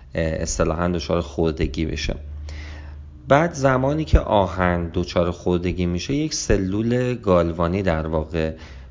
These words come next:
توی محل زنگ آهن تشکیل می‌شه که توی این سلول گالوانی ما یه بخش آنودی داریم یا یه پایگاه آنودی داریم و یه بخش کاتودی یا پایگاه کاتودی داریم.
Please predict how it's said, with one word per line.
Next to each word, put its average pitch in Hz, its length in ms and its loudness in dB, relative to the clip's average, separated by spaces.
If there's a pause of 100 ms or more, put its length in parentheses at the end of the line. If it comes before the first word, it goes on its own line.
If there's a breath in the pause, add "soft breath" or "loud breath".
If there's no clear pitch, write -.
توی 92 160 2
محل 87 520 0
زنگ 92 340 0
آهن 85 360 0
تشکیل 82 460 4
می‌شه 87 540 -2 (500 loud breath)
که 107 80 0
توی 110 140 -2
این 143 100 0
سلول 104 500 0
گالوانی 92 680 2
ما 87 160 0
یه 87 100 2
بخش 85 340 -2
آنودی 80 540 0
داریم 87 540 0
یا 80 160 0
یه 80 120 -2
پایگاه 80 480 0
آنودی 78 500 -2
داریم 117 360 -2 (420 loud breath)
و 98 60 4
یه 107 100 4
بخش 104 340 0 (340)
کاتودی 85 400 2
یا 92 100 4
پایگاه 85 760 2
کاتودی 76 680 0
داریم. - 320 -4